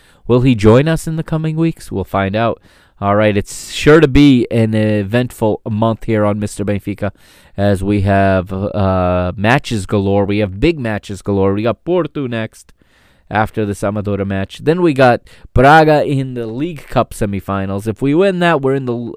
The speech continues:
Cup final. If not, we play, I believe, Nacional on the weekend. There's a lot going on, and, um, I'm gonna do my best to keep up with it. And, uh, it's gonna be hard to get just one match per episode for a little while, but I can't wait to get back to doing that.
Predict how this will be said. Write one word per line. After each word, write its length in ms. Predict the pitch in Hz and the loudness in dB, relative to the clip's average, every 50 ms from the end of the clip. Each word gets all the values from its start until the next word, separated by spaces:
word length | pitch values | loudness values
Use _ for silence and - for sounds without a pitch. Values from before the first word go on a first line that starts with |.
| - | -8
Cup 200 | - 147 151 - | -6 -4 -4 -4
final. 460 | - - 139 139 139 135 131 127 123 113 | -4 -4 -2 -2 0 -2 -2 -2 -4 -4
If 120 | 104 - | -6 -6
not, 280 | 135 147 147 143 - - - - - - _ _ - | -4 -4 -2 -2 -4 -6 -12 -20 -20 -20 _ _ -8
we 100 | 117 110 | -8 -4
play, 260 | - - 131 123 120 | 0 0 2 2 2
I 100 | 113 113 | 0 0
believe, 540 | 107 110 110 113 113 117 113 104 98 101 - | -2 -2 -2 -2 -2 -2 -2 -4 -6 -8 -12
Nacional 760 | 101 120 123 123 120 - - - 113 110 120 123 123 120 117 | -8 -2 -2 0 0 -2 -4 -6 -4 0 2 2 2 2 2
on 160 | 117 110 104 | 0 -2 -4
the 80 | 104 | -4
weekend. 380 | 113 135 135 127 - 135 120 - _ _ _ _ _ _ | -2 -2 -2 -2 -4 -6 -8 -8 _ _ _ _ _ _
There's 200 | - 139 151 139 | -2 -2 0 0
a 80 | 123 110 | 0 0
lot 420 | 104 101 104 107 110 107 107 - | 0 -2 -2 0 0 0 0 -2
going 280 | - 107 104 104 104 101 | -2 -2 -2 0 0 -2
on, 300 | 101 101 101 95 95 117 - _ - | -2 -2 -4 -4 -6 -12 -16 _ -8
and, 360 | 98 98 95 92 95 95 92 | -6 -4 -4 -4 -4 -6 -6
um, 220 | 95 95 92 87 | -6 -6 -4 -4
I'm 120 | 92 110 110 | -4 -4 -2
gonna 160 | 107 107 110 | -2 -2 -2
do 140 | 104 113 107 | -2 -2 -2
my 140 | 101 107 107 | -2 -2 -4
best 340 | 98 95 113 110 - - | -2 -2 -2 -2 -4 -6
to 60 | - 101 | -10 -10
keep 260 | - - 135 131 - | -6 -4 -4 0 0
up 180 | 151 151 - | 0 0 0
with 180 | - 151 139 - | -2 -6 -2 -2
it. 200 | 156 147 - - - - _ - - _ _ _ _ _ | -2 -2 -2 -4 -12 -20 _ -20 -20 _ _ _ _ _
And, 340 | 110 107 104 104 104 101 98 | -8 -6 -4 -4 -4 -4 -4
uh, 300 | 104 101 98 95 95 92 95 | -4 -4 -4 -4 -6 -6 -8
it's 160 | 98 95 - | -8 -8 -8
gonna 180 | - 135 120 | -6 -4 -4
be 120 | 110 107 107 | -2 -2 0
hard 260 | 104 117 117 113 101 | 0 0 0 0 -2
to 60 | 107 | -4
get 180 | 98 107 110 - | -6 -6 -6 -6
just 180 | - 98 - | -8 -12 -12
one 220 | - 104 107 110 110 | -6 -4 -4 -4 -4
match 320 | 110 107 107 101 - - | -4 -6 -6 -8 -8 -8
per 160 | - 110 110 | -6 -4 -4
episode 720 | 104 107 - - - - - 110 107 104 98 101 101 - - | -4 -4 -6 -10 -10 -6 -4 -2 -2 -2 -2 -4 -8 -10 -8
for 100 | - 113 | -6 -6
a 60 | 107 | -6
little 260 | 104 98 104 104 98 | -4 -6 -6 -6 -4
while, 280 | 95 98 95 95 95 98 | -4 -4 -2 -2 -4 -6
but 120 | 104 101 | -6 -6
I 60 | 92 | -8
can't 240 | 95 - - 131 117 | -8 -6 -6 -4 -4
wait 160 | 107 117 113 | -4 -4 -6
to 60 | - - | -6 -8
get 160 | 113 101 - | -10 -6 -4
back 220 | 107 107 107 - | -4 -4 -6 -6
to 100 | - 85 | -10 -12
doing 240 | - 107 110 107 101 | -10 -8 -8 -6 -4
that. 260 | 104 107 107 - - | -4 -4 -4 -4 -6